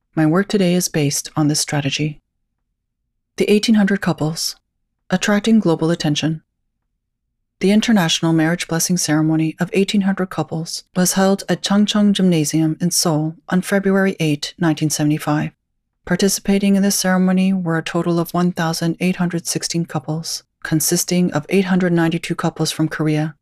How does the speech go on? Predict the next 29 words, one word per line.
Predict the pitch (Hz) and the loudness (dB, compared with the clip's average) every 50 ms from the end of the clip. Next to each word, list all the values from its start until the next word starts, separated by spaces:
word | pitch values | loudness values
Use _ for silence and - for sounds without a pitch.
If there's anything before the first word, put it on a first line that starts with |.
| _ _ _ | _ _ _
including | - 170 160 - - 202 208 220 208 - | -2 -2 0 2 2 4 4 4 2 2
eighteen | 180 180 175 - - 160 156 151 151 160 - - | 0 0 0 0 0 0 2 2 0 -2 -4 -4
who | 175 165 | -2 -2
were | 170 | -2
Korean | 170 - - - 196 208 208 | -2 -4 -2 0 2 2 4
residents | 190 170 160 - 151 151 156 156 - | 2 2 0 0 0 0 0 0 -2
in | - - 165 | -2 -2 -2
Japan, | - 160 - 170 160 156 156 156 160 _ _ _ _ _ | -2 0 -2 0 2 2 0 0 -4 _ _ _ _ _
eight | - 202 202 - | 2 2 4 4
hundred | 196 190 185 185 175 | 2 2 2 2 2
eleven | 180 170 185 190 196 185 | 2 2 2 2 2 0
couples | - - 156 - - 262 - | 0 -2 -4 -2 -2 -2 -2
from | - - 160 | -2 -2 -4
Japan, | 151 - 151 - 170 160 156 151 156 165 - _ _ _ _ | -4 -2 -2 0 2 2 2 2 0 -2 -8 _ _ _ _
one | 180 180 175 165 | 0 2 2 2
hundred | 185 175 160 165 - | 2 2 2 0 0
eleven | 165 156 165 170 180 175 | 0 0 0 0 0 0
couples | 170 - 156 - 165 156 151 | -2 -2 -4 -2 -2 -2 -2
from | - - 156 156 | 0 0 0 2
Europe | 151 151 151 147 147 - | 2 2 0 -2 -2 -2
and | - 160 151 | 0 0 2
America, | 151 156 165 170 165 147 - 151 147 151 156 - _ _ _ _ - | 2 2 0 0 -2 -2 -2 -2 -2 -2 -4 -8 _ _ _ _ 0
and | 190 185 | 0 2
two | - 226 233 | 4 2 0
couples | 233 - 190 165 - - 160 - | 2 2 0 0 2 -2 -4 0
from | - 160 156 | 0 -2 -2
Taiwan. | - - 156 156 160 160 156 151 156 160 160 _ _ _ _ _ _ _ _ _ _ _ | 0 -2 -2 0 0 0 0 0 0 -4 -8 _ _ _ _ _ _ _ _ _ _ _
Among | 170 165 160 160 165 170 | 2 2 4 4 2 2
them, | 170 170 175 185 196 196 | 0 0 0 0 0 -2